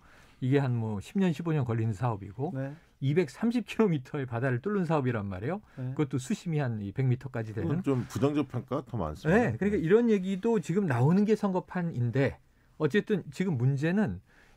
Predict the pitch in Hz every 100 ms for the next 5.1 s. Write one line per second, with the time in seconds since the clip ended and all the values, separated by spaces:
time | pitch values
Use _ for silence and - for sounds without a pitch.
0 | - 165 - 139 160 196 190 196 190 196
1 | 131 143 151 160 185 208 208 185 - 202
2 | 202 202 190 120 147 170 160 113 117 113
3 | 101 156 165 80 - _ _ _ _ -
4 | 110 135 165 185 165 156 - 190 175 110
5 | 101